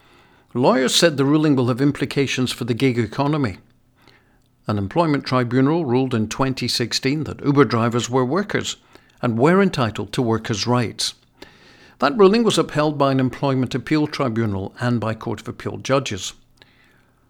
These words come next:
Lawyers representing Uber operating companies told Supreme Court justices that the employment tribunal ruling was wrong. They said drivers did not undertake to work for Uber, but were independent third-party contractors.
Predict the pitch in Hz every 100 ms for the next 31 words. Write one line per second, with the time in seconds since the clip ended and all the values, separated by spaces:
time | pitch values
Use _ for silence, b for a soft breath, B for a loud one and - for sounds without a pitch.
0 | b b 165 220 156 120 160 - 143 131
1 | 131 131 123 - 151 123 - 131 - 135
2 | - 127 - 110 110 98 98 - _ _
3 | - 196 208 - 156 156 147 139 120 -
4 | 120 - 113 139 123 - 107 - 120 110
5 | 139 202 233 - - 120 107 107 107 120
6 | 120 104 104 113 123 120 143 135 104 -
7 | B B B B B 131 123 135 147 175
8 | 175 - 127 123 226 - - 170 160 139
9 | - 120 - 120 117 117 120 117 135 196
10 | 196 190 170 170 170 185 160 165 170 170
11 | 151 98 - - 143 135 - 113 113 107
12 | 117 113 160 170 107 -